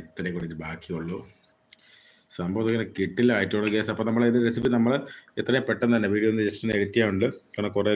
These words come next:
ലെങ്ത് ആയിട്ടുണ്ട്. അപ്പൊ ലെങ്ത് ഒന്ന് എഡിറ്റ് ചെയ്തിട്ട് ക്ലിയർ ആക്കി നമ്മൾ, എന്താ പറയാ, എങ്ങനെയെന്ന് വെച്ച് കഴിഞ്ഞാൽ ആ രീതിയിൽ നിങ്ങൾക്ക് ഉണ്ടാക്കിയെടുക്കാൻ പറ്റും. നമ്മൾ ഇട്ട് തരുന്നതായിരിക്കും. ഓ, ഇത് വേണ്ട. ഓ, എന്താ പറയുക, ഒന്ന് കണ്ടോ, കിട്ടിയെല്ലാം ആയിട്ടുണ്ട്. ഫുള്ള്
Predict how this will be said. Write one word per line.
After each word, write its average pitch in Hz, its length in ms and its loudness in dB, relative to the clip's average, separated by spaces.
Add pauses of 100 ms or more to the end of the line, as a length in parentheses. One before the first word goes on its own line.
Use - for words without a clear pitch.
ലെങ്ത് 98 240 0
ആയിട്ടുണ്ട്. 95 320 0
അപ്പൊ 95 180 -2
ലെങ്ത് 92 300 -2
ഒന്ന് 92 220 -2
എഡിറ്റ് 92 240 -4
ചെയ്തിട്ട് 101 320 0
ക്ലിയർ 92 220 -2
ആക്കി 87 240 -6
നമ്മൾ, 90 180 -4 (640)
എന്താ 101 200 0
പറയാ, 104 160 2 (140)
എങ്ങനെയെന്ന് 120 320 0
വെച്ച് 113 120 -2
കഴിഞ്ഞാൽ 113 240 0
ആ 107 140 0
രീതിയിൽ 107 180 0
നിങ്ങൾക്ക് 101 280 -10
ഉണ്ടാക്കിയെടുക്കാൻ 98 520 -6
പറ്റും. 101 220 -10
നമ്മൾ 95 140 -12 (280)
ഇട്ട് - 180 -18
തരുന്നതായിരിക്കും. 95 520 -8 (880)
ഓ, 123 260 2
ഇത് 120 140 2
വേണ്ട. 113 180 -2 (120)
ഓ, - 60 -14 (180)
എന്താ 80 160 -8
പറയുക, 92 240 -6
ഒന്ന് 98 180 -10 (1300)
കണ്ടോ, - 180 -10 (320)
കിട്ടിയെല്ലാം 110 440 0
ആയിട്ടുണ്ട്. 92 540 0
ഫുള്ള് 123 420 4